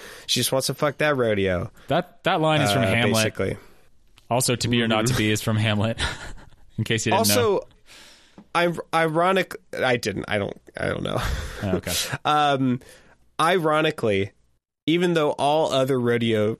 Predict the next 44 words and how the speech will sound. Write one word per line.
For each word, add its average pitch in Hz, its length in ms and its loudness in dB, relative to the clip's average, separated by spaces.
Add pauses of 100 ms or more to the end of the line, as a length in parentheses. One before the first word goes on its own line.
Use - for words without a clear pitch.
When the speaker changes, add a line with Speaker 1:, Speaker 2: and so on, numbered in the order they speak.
(100)
Speaker 1:
songs 104 380 0
are 104 60 -2
tragedies, 123 720 -2 (840)
this 147 340 0
one, 113 400 0 (360)
which 147 180 0
should 185 720 2 (160)
be 175 220 2
a - 40 4
Speaker 2:
Yeah. 110 100 2
Speaker 1:
tragedy 139 460 2
because 131 320 0
Speaker 2:
<laughs> 107 60 0
Speaker 1:
it's - 120 -6
Rodeo 175 760 2
and 156 200 0
Juliet, 127 680 2
Speaker 2:
Yep. 98 260 0 (240)
Speaker 1:
it 277 100 2
is 392 160 2
not 262 200 4
a 202 40 2
tragedy. 139 540 0
Speaker 2:
She 110 60 2
doesn't 208 200 2
Speaker 1:
They 190 60 4
Speaker 2:
drink 214 160 2
Speaker 1:
just 208 120 4
Speaker 2:
any 226 80 2
Speaker 1:
love 196 100 2
Speaker 2:
poison 131 280 2
Speaker 1:
each 135 40 2
Speaker 2:
at 147 60 2
Speaker 1:
other. 240 120 2
Speaker 2:
all. 95 220 -2 (140)
Not 175 160 2
even 190 120 2
a 180 40 2
single 208 280 2
drop. 151 280 2
Speaker 1:
Yeah. 151 260 2 (540)
She - 380 2
does 185 300 0
not 156 400 2